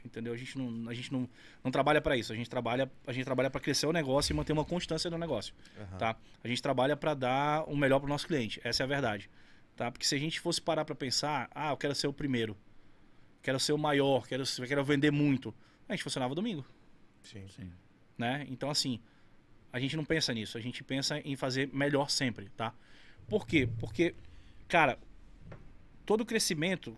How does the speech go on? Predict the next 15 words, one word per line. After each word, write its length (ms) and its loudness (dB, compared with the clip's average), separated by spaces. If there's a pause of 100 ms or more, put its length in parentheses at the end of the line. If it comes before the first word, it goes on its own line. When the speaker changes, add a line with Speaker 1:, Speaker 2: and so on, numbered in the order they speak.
Speaker 1:
todo 180 0
crescimento, 680 -2
ele 180 -2
te 140 -4
traz 200 0
desafios, 540 -4 (640)
certo? 360 -8 (400)
E 60 -2
um 60 0
dos 100 -4
maiores 300 2
desafios 420 0
na, 220 -2
na, 220 0
na, 80 -2